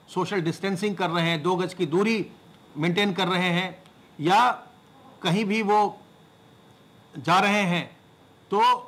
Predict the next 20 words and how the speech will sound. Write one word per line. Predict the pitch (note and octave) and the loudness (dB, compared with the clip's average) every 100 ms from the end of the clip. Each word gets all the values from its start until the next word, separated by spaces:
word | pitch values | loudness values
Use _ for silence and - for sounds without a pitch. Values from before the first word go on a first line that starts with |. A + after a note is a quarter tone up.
| - - - _ - | -18 -20 -20 _ -8
जो | D3 | -4
प्रोटोकॉल | F#3+ E3+ D#3 G#3 A#3+ | -2 -2 -2 0 2
है | G3+ D3+ G#2+ - _ - | 2 -2 -6 -18 _ -12
उसका | D#3 G#3+ | -6 -4
ध्यान | E3 E3 G#3+ | -2 0 0
रख | F#3+ F3+ | 0 -4
रहे | D3 | -6
हैं, | C3 A#2 - | -8 -12 -12
अपने | C#3+ E3 | -12 -10
हाथ | D#3 C#3+ E3+ | -2 0 0
को | D#3+ | -4
साफ | - F3+ F3 - | -2 0 0 -2
कर | D3+ | -4
रहे | D#3+ | -4
हैं | D3+ | -6
साबुन | - D3 D3 D3 | -4 -4 -4 -6
से | D#3+ D3+ | -6 -6
या | |
सैनिटाइजर | D3+ D3+ C#3+ C#3+ D3 D#3 | -6 -8 -4 -4 -2 -4
से, | - B2+ | -6 -12